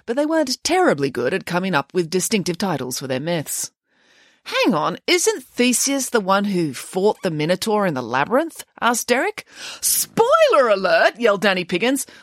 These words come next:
"Oh, sorry, Nanny Piggins," said Derek. "It's just that we did learn about that at school." "We also learnt about it when you told us the story of Icarus and the wings made of wax," said Michael. "Well, the six labours take place before that," said Nanny Piggins.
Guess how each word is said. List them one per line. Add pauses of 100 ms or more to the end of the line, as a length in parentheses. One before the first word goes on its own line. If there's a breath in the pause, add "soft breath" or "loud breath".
"Oh,
sorry,
Nanny
Piggins,"
said
Derek. (200 loud breath)
"It's
just
that
we
did
learn
about
that
at
school." (540 loud breath)
"We
also
learnt
about
it
when
you
told
us
the
story
of
Icarus
and
the
wings
made
of
wax,"
said
Michael. (800 loud breath)
"Well,
the
six
labours
take
place
before
that,"
said
Nanny
Piggins.